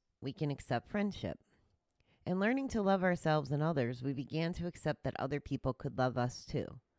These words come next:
Now we can trust ourselves to be good to our friends. With a growing of circle, with a growing circle of people to choose from,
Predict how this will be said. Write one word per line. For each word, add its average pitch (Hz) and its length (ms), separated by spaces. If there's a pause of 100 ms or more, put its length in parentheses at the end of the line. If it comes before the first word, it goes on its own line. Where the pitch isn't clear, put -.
(640)
Now 185 180
we 208 60
can 202 120
trust 185 340
ourselves 151 640
to 156 80
be 135 440
good 262 180
to 170 120
our 123 140
friends. 73 600 (360)
With 170 140
a 185 60
growing 220 360
of 208 80
circle, 190 540 (200)
with 139 180
a 156 60
growing 254 360
circle 220 360
of - 140
people 170 340
to 160 140
choose 403 300
from, 131 380